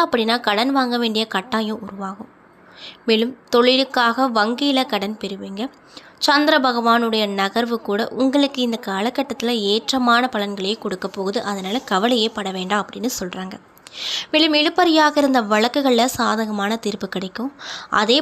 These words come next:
போல செவ்வாய் பகவான் வந்து இந்த காலகட்டத்துல உங்களுடைய ராசிக்கு வந்து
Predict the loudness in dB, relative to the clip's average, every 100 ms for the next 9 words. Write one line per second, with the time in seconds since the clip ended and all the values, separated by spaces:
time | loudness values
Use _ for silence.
0 | 2 0 0 -2 -4 0 0 0 -4 -4
1 | -6 -6 -10 -12 -20 -20 -20 -20 _ -20
2 | -20 _ -20 -20 -18 -16 -8 0 4 4
3 | 4 4 4 2 2 2 2 0 0 0
4 | -2 -4 -6 -8 -6 -4